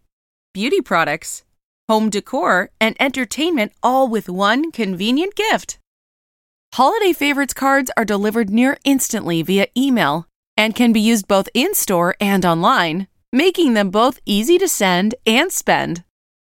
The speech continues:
They contain no fees and never expire, making it a perfect gift you can't go wrong with.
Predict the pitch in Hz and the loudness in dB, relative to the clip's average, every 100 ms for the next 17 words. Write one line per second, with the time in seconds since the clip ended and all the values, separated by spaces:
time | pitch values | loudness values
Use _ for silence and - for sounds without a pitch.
0 | _ _ _ - 143 - 202 202 190 170 | _ _ _ -2 -2 0 0 0 0 0
1 | 220 311 208 180 185 - 175 165 190 240 | 0 -2 -2 -2 -2 -4 -2 0 0 0
2 | 180 - - 175 147 143 160 - 233 247 | -2 -2 -2 0 0 -2 -6 -2 -2 0
3 | 254 226 220 302 381 247 - 165 165 208 | 0 0 0 -2 0 0 0 -2 0 -6
4 | - 214 262 202 170 170 277 156 131 | -2 -2 0 0 2 2 0 -2 -6